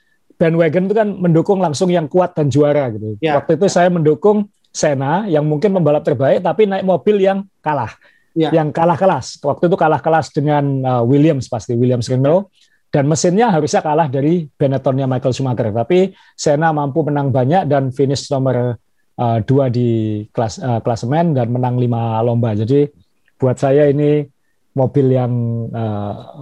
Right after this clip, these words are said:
Speaker 1: punya tempat khusus, eh, di hati saya karena luar biasa. Nah,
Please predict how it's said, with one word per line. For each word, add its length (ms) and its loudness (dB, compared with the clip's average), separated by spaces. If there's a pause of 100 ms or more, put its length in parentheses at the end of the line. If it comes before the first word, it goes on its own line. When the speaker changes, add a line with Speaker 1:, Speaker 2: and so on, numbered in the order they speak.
(340)
Speaker 1:
punya 680 0
tempat 360 -2
khusus, 560 -4
eh, 400 -6
di 80 -4
hati 240 0
saya 240 -2
karena 360 -2 (380)
luar 180 0
biasa. 320 -2
Nah, 200 -2